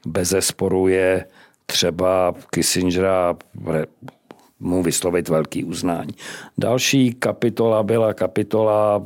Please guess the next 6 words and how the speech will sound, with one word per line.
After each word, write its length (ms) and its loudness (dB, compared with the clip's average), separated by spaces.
détente, 840 -2
uvolnění, 880 2
eh, 340 0
jednání 1120 2
s, 560 0
eh, 300 2